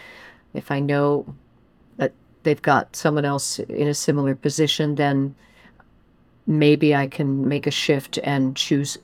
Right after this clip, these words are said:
this event because they need me more in this situation. So it's, um,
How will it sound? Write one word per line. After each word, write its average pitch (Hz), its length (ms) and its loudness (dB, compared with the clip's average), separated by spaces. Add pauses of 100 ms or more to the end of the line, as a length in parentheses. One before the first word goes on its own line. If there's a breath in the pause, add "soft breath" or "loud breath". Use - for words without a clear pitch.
(140)
this 185 640 2 (120)
event 139 520 2
because 131 640 -2 (440)
they 160 140 6
need 156 260 4
me 143 120 0
more 139 200 -2
in - 100 -6
this - 120 -4
situation. - 540 -6
So 175 220 4
it's, - 280 -2 (880 loud breath)
um, 151 520 -4